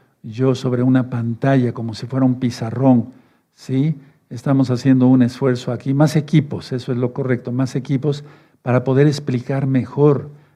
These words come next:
¿sí? Porque ustedes son inteligentes, inteligentes y me captan a la primera, pero, pues, eh, yo a veces no sé si me doy a entender bien o no bien, ¿sí?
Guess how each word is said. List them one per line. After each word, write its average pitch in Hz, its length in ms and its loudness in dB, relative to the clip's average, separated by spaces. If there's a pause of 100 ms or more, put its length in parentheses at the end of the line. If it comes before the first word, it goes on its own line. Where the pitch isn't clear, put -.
(120)
¿sí? 147 420 -2 (240)
Porque 131 200 -6
ustedes 151 300 2
son 156 180 2
inteligentes, 143 1200 0
inteligentes 139 720 -2
y 131 60 0
me 127 140 0
captan 147 340 0
a 123 80 2
la 123 160 0
primera, 135 480 2 (540)
pero, 131 440 2 (580)
pues, 135 340 -2
eh, 123 500 0 (640)
yo 120 220 -2
a - 20 2
veces 139 260 4
no 135 240 4
sé 135 240 2
si 123 140 -4
me 120 120 -2
doy 131 220 0
a 131 60 0
entender 120 460 -2
bien 135 480 2 (120)
o 107 100 -12
no 120 200 -4
bien, 139 480 0 (160)
¿sí? 143 400 -2